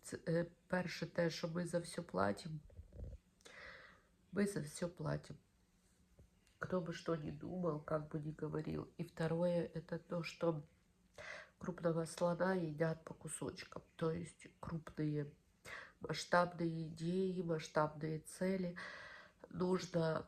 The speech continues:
по шажочкам достигать, а не сразу прыгать. Поэтому как-то вот...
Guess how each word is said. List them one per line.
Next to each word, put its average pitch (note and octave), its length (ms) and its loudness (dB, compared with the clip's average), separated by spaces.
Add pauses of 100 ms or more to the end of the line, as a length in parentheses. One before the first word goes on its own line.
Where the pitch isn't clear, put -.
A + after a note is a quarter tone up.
(140)
по F3 380 4
шажочкам D3+ 760 0 (1400)
достигать, C#3+ 760 2 (180)
а D3 100 6
не D3 160 2
сразу D3+ 460 2
прыгать. - 560 -6
Поэтому F2 600 0
как-то - 400 -2
вот... F2 320 -4